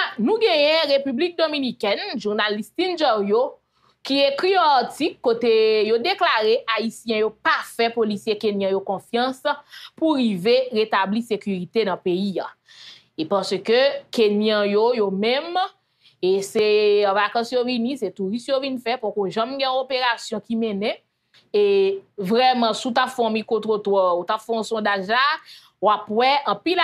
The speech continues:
Ayisyen, yo ap dou, yo pa kwè nan Kenya, paske depi lè yo rantre a de mwa apre, anyen serye pa regle avèk polisye Kenyan yo. Men, sa ki plis enterese Kenya,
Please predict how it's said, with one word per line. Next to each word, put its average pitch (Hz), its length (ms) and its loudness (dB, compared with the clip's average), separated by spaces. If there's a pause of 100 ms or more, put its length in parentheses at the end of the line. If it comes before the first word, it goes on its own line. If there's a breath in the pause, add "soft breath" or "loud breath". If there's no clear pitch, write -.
Ayisyen, 277 560 -2
yo 226 100 4
ap 196 160 0
dou, 240 240 -4
yo 233 80 -2
pa 269 220 0
kwè 233 160 0
nan 220 100 -4
Kenya, 220 380 -2
paske 220 480 0 (440)
depi 233 300 2
lè 277 220 4
yo 247 160 4
rantre 226 320 2
a 214 160 2
de 233 260 0
mwa 240 300 0
apre, 233 320 0 (380)
anyen 262 320 2
serye 247 400 0
pa 247 220 2
regle 214 340 2
avèk 214 480 -2 (280)
polisye 285 460 2
Kenyan 185 460 -2
yo. - 80 -16 (160)
Men, 494 280 2 (440 soft breath)
sa - 240 0
ki 571 180 2
plis 370 180 0
enterese 277 540 2
Kenya, 233 380 2